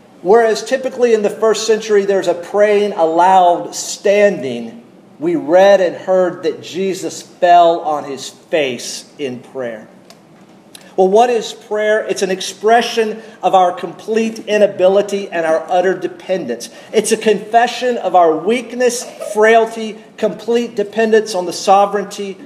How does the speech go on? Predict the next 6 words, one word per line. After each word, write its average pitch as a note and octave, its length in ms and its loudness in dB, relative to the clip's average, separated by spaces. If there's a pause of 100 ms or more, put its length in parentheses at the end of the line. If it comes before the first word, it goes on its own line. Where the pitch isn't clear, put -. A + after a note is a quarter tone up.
(200)
and D#3 160 -8
provision E3+ 580 -2
of C3 280 -8
God. B2+ 380 -2 (720)
Remember, A3+ 640 2
Jesus, G3+ 680 -6